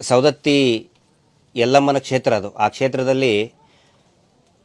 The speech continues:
ಮಹೇಶ್ ಶೆಟ್ಟಿ ತಿಮ್ರೋಡಿ ಅವ್ರ ವಿರುದ್ಧ ಮಾನನಷ್ಟ ಮೊಕದ್ದಮೆ ಹಾಕಿದ್ರು. ನಾನು ಯಾರು ಅತ್ಯಾಚಾರಿಗಳು ಆ ಕೇಸ್ಗಳನ್ನು ಹಾಕ್ತಾ ಇದ್ದೀರಿ ಅವ್ರಿಗೆ ಹೇಳ್ತಾ ಇದ್ದೀನಿ, ನೀವು ಎಲ್ಲೆಲ್ಲಿ ಕೇಸ್ ಹಾಕ್ತಾ ಇದ್ದೀರಿ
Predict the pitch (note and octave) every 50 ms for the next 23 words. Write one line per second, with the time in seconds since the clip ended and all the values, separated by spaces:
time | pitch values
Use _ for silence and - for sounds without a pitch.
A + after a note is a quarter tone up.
0 | _ _ - A2 A#2+ C#3 D3 C#3 - C#3+ B2+ - C#3 A#2 C3+ B2+ B2 B2 C3 C3
1 | C3+ C3 B2 B2 A#2+ A#2 A#2 B2 A#2+ B2 A#2+ A2+ G2+ F#2+ G2+ G#2+ G#2+ A#2 C3+ C#3
2 | C3 C3 A#2+ - - A#2 G#2+ F#2+ G#2+ F#2+ F2+ G2 A#2+ A#2+ A2 G2+ - G#2 G2 G2
3 | F#2+ G#2+ G#2 G#2+ A2 G#2+ G#2 G#2+ G#2+ A#2 B2+ C3+ B2+ A#2 - - B2+ A#2+ A#2 -
4 | B2 A#2+ A#2 A#2 A2 A2+ A2+ A#2 A2+ A2+ A2 G#2+ - _ _ _ - G#2+ G#2+ -
5 | _ - A#2 A2+ - - A#2 A2 A2 G#2 F#2 G#2 A2 - - A#2 G#2+ G2+ G2 A2
6 | B2+ C#3 - - A2+ B2 A#2 G2 A2 G#2+ F2 G2+ G2 F#2+ G2 F#2+ A2 C#3 D#3 -
7 | _ _ _ _ _ _ _ _ - - - - - - _ _ _ - A#2+ B2+
8 | B2+ A#2 A2 A2 B2+ D#3 F3 F3+ F3 F3 - - E3 D#3+ D3 - C#3 C#3+ C#3 -
9 | D3 C3+ C3+ C3 C3 C#3+ E3 F3+ E3 - - -